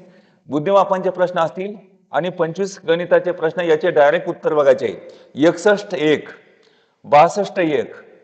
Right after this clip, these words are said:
त्रेसष्ट चार, चौसष्ट एक, पासष्ट एक, सहासष्ट चार, सदुसष्ट एक, अडुसष्ट चार,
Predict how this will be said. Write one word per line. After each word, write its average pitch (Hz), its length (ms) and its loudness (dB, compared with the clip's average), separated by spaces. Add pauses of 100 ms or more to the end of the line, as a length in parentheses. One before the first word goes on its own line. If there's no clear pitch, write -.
(200)
त्रेसष्ट 185 440 -2
चार, 143 400 2 (1200)
चौसष्ट 170 420 2
एक, 151 460 -4 (340)
पासष्ट 170 540 2 (340)
एक, 156 280 -6 (460)
सहासष्ट 170 560 0
चार, 139 360 0 (480)
सदुसष्ट 180 560 -2
एक, 156 340 -2 (960)
अडुसष्ट 190 500 0
चार, 143 380 2